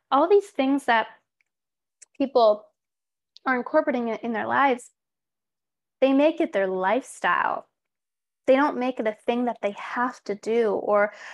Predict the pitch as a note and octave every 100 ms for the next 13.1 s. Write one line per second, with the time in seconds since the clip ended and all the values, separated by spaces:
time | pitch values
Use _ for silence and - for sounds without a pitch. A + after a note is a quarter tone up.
0 | - - G3+ F#3 - F#3+ - - G#3+ F#3+
1 | G#3 A3 B3 A#3 A3 G#3 - G#3 - A3
2 | A#3+ G#3 G3+ A3+ G#3 - A3+ - A#3 A3
3 | - G#3 F#3 F#3+ G#3+ A#3+ G#3 - - -
4 | G3+ - G#3 F#3+ G3+ G#3+ G3+ - G#3 G#3
5 | G3 G3 G3 A3 G3+ - G#3 G3+ G3+ G#3+
6 | _ - - _ - - G#3 G3+ G#3+ G#3
7 | G#3 G3+ G#3+ G#3+ G3+ - - - - -
8 | C4 B3+ A#3 A3+ A3 - A3 A3 G#3 A3+
9 | - G#3 - - G3 G#3+ C4+ B3 - _
10 | A3 G#3+ - A3 - D4+ C4+ G#3+ G#3 -
11 | _ _ _ G3+ G#3 G#3+ G#3+ - A#3 G3+
12 | G#3 - B3 C4 B3+ - D4+ C#4 A3 G#3
13 | -